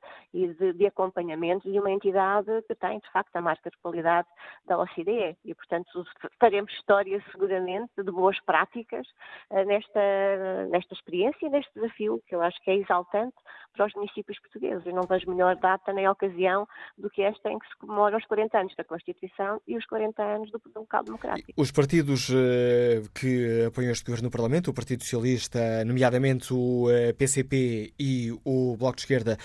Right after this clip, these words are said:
Speaker 2: têm algumas divergências em alguns, eh, pontos concretos. E ainda há pouco, aqui no Fórum T S F,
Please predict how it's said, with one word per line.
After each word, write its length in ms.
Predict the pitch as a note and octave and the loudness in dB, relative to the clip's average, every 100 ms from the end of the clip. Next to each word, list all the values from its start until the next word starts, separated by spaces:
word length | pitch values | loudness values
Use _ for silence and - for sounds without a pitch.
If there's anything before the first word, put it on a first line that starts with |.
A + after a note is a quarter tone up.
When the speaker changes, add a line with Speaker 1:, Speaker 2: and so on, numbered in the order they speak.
| - - - | -18 -12 2
Speaker 2:
têm 200 | C3+ B2+ | 4 6
algumas 440 | B2 B2+ C#3 C3 | 4 4 2 2
divergências 580 | B2 A#2 A2+ C3 B2+ A#2+ | 0 -4 0 -2 0 -2
em 80 | B2 | 0
alguns, 480 | A#2+ A#2 B2 G#2+ B2 | 0 -2 -4 -4 -2
eh, 140 | A#2 | -2
pontos 220 | - A#2 | -2 -4
concretos. 420 | - A#2 C#3 C#3 - - - | -4 0 0 -2 -8 -16 0
E 40 | |
ainda 180 | C3+ C3 | 4 4
há 40 | A#2+ | 4
pouco, 280 | D3 C#3+ | 0 0
aqui 180 | C3+ C3+ | -2 0
no 160 | B2 A#2+ | 0 0
Fórum 240 | C3 A#2 | -2 -2
T 100 | A2+ | -2
S 220 | A#2 - B2+ | -4 -2 -4
F, 140 | B2+ | -4